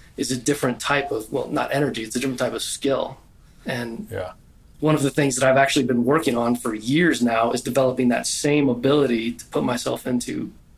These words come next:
Speaker 1: every single moment. That intensity that you experience and that connection to nature and just the flow and all that shit, when you're completely focused on something really, really challenging, it's incredibly rewarding,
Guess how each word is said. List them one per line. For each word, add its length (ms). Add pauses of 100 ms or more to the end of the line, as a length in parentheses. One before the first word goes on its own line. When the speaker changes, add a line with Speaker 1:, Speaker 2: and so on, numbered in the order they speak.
(560)
Speaker 1:
every 300
single 280
moment. 420 (920)
That 160
intensity 800
that 200
you 200
experience 720
and 100
that 220 (460)
connection 580
to 140
nature 580
and 240
just 220 (100)
the 80
flow 480
and 100
all 120
that 200
shit, 440 (560)
when 160
you're 160
completely 460
focused 440
on 80
something 340
really, 220
really 220
challenging, 720 (520)
it's 200
incredibly 440
rewarding, 540